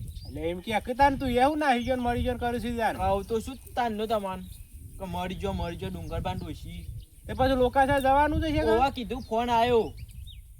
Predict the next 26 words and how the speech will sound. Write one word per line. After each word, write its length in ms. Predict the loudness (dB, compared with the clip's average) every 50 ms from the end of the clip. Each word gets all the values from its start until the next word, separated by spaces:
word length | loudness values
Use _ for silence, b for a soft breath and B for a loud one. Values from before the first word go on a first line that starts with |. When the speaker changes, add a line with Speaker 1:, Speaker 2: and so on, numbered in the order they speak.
| -16 -14 -16 -14 -8 -4
Speaker 1:
હા, 120 | -4 0
તે 80 | 2 4
આપણે 260 | 4 4 4 4 2
પેલા 1040 | 2 4 6 6 6 8 8 6 6 4 4 4 2 2 0 -2 -4 -4 -4 -6 -4
રંગાજીને 600 | -4 -4 -4 0 2 4 4 4 2 0 -2 0 0
ને 120 | 0 2 2 2 2 0 0 0 0 -2 -2 -2 -4 -4 -6
પેલા 180 | -4 -4 -4 -4
કેસલાને 400 | -2 -4 -4 -2 -2 -2 -2 -2
કહેતા 260 | -2 -4 -2 0 2
આવજે 160 | 2 2 2
પાછું. 360 | 2 2 2 2 2 0 -2 -2 0 0
Speaker 2:
હા, 140 | 2 2 2
હા, 180 | 2 0 0
કહો 320 | -2 -2 0 2 2 4 6
એવો 220 | 6 4 4 2
તો. 260 | -2 -6 -8 -10 -10 -10 -12 -14 -10 -4
Speaker 1:
આટ 160 | -4 -4 -2
લઈને 280 | 0 0 0 0 0 0
જઈએ 140 | 0 2 2
જલ્દી 260 | 2 2 2 2 2
યાર 140 | 2 2 4
જાહે. 260 | 6 6 6 6 6
Speaker 2:
હા, 100 | 4 2
હા. 280 | 2 2 0 0 0 -4 -10 -14 -16 -18 -20 -20 -20 -20 -20 -20 -20 _ _ -20 -20 -20 -20 -20 -20 -20 -20 -20 -20 _ _ _ _ -12
એ 80 | -6 0
બાપા, 480 | 2 2 2 4 6 6 8 8 8